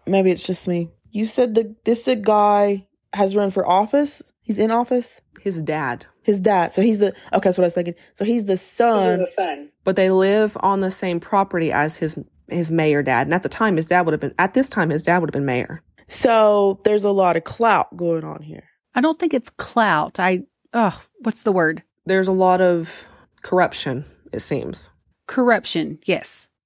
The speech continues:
Speaker 2: In two thousand seventeen, Jennifer Kirk told police that Anthony Richards strangled her until her vision began to fade and she nearly passed out. Anthony was also able to plead to a lesser crime of misdemeanor assault in this case, despite the law change that allowed for a felony charge for non-fatal strangulation.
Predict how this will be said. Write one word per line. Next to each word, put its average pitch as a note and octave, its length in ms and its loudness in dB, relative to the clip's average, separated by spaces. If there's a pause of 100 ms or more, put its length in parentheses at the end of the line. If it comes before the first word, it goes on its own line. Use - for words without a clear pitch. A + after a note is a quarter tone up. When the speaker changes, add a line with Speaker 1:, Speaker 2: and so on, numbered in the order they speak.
(160)
Speaker 2:
In G3 140 2
two G3 140 0
thousand G3 400 2
seventeen, F3+ 600 0
Jennifer E3+ 340 0
Kirk - 360 0
told D#3+ 240 0
police E3+ 400 0
that - 220 -2
Anthony F3 340 0
Richards E3 460 0
strangled E3 480 0
her D#3 400 -2
until E3 200 0
her E3 140 2
vision D#3+ 320 2
began C#3+ 280 0
to C#3+ 80 -4
fade C#3+ 360 -2 (160)
and D#3+ 160 -2
she D#3 140 -2
nearly D3 340 0
passed - 380 -2
out. C3+ 260 -4 (320)
Anthony F3+ 340 2
was E3 160 0
also G3+ 440 2
able D#3+ 200 2
to D#3+ 140 -6
plead D#3+ 300 -2
to D#3+ 100 -2
a D3 40 0
lesser D3+ 320 -2
crime D3+ 300 -2
of C#3+ 140 -2
misdemeanor D#3+ 540 0
assault C#3+ 400 -2
in C#3 60 -4
this C3+ 180 -2
case, - 440 -6 (300)
despite F3 480 0
the F#3+ 100 2
law E3+ 240 2
change D3 380 -2
that D3 120 2
allowed D3 380 2
for C#3+ 140 -4
a C#3+ 60 -6
felony D3+ 400 0
charge D#3 380 -2
for C#3+ 140 -6
non-fatal C#3+ 600 -2
strangulation. C3 760 -8